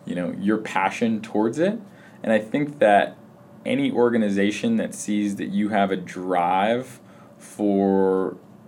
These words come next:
a particular area and why you wanna do it,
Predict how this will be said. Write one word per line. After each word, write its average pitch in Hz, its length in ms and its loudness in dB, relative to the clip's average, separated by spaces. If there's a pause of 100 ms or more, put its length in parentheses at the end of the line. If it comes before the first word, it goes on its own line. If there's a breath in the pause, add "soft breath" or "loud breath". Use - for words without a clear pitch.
(200)
a 104 40 -2
particular 101 800 -4
area 123 380 2
and 101 180 0
why 95 200 2
you 101 180 2
wanna 98 280 2
do 92 300 -4
it, 233 160 2